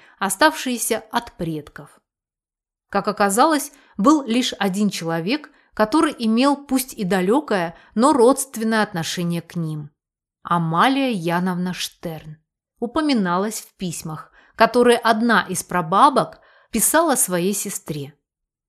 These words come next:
И в тех письмах она преподносилась как милая, красивая девочка с тонким лицом и пышными волосами,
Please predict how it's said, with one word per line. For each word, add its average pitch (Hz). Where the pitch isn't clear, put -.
И 226
в -
тех -
письмах 311
она 226
преподносилась 285
как 262
милая, 226
красивая 202
девочка 196
с -
тонким 202
лицом 208
и 196
пышными 190
волосами, 175